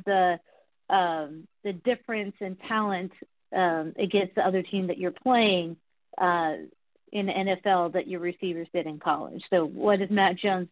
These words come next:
do when his receivers don't have that advantage and they're, they're not named Waddle and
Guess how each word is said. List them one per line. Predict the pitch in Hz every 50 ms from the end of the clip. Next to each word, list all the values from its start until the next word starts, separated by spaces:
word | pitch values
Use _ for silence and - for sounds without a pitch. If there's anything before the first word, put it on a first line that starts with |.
| _ -
do | 285 277 247 220 202
when | 180 190 190 180
his | 190 180 185
receivers | - 190 185 - - 214 208 190 180 196 185 180 175 165 _ _ - - - _ _ _ _ _ _ -
don't | 226 226 247 - -
have | 202 220 208 185
that | 180 190 190 175
advantage | 175 143 156 - 185 175 170 170 165 165 160 156 - - -
and | - 185 185 175
they're, | 180 180 175 180 - _
they're | - 196 190
not | 185 196 220 220 226 - - -
named | 202 202 190 185 175 156 160
Waddle | 180 185 180 180 175 180 175 156 151 -
and | 180 175 165